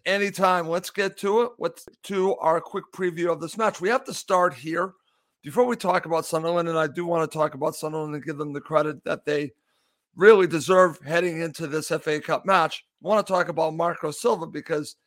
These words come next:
he has a touchline ban for this match, and this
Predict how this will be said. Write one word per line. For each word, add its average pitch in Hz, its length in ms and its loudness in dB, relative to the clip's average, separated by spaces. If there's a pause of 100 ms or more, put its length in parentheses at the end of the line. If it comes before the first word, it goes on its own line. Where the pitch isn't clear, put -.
(300)
he 196 140 -2
has 180 340 6
a 165 220 2 (140)
touchline 180 520 -2
ban 180 420 -2 (540)
for 185 180 2
this 196 240 0
match, 208 320 4
and 165 180 -6
this - 340 -12